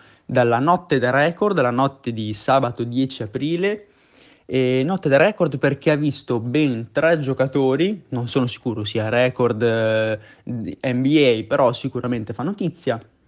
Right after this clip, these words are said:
E dicevo, notte da record perché ha visto ben tre giocatori andare in, tre giocatori di tre franchigie diverse, e andare e fare sopra i quaranta punti. Sto parlando di,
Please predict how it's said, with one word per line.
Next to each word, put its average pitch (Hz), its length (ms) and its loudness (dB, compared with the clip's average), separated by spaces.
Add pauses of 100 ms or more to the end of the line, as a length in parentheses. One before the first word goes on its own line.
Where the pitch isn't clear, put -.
(800)
E 123 840 0
dicevo, 139 440 -2 (300)
notte 175 300 2
da 202 80 6
record 214 280 0
perché 175 220 2
ha 160 60 4
visto 147 320 0
ben 147 260 2
tre 131 320 2
giocatori 156 880 0
andare 139 520 0
in, 117 340 -2
tre - 200 -6
giocatori 120 340 0
di 120 100 0
tre 139 220 2
franchigie 123 480 0
diverse, 156 720 0 (500)
e 131 800 2
andare 123 720 0
e - 80 -6
fare 151 260 2
sopra 208 560 -2
i 143 220 -2
quaranta 131 520 -2
punti. 107 840 -8
Sto - 220 -6
parlando 143 360 2
di, 110 680 -4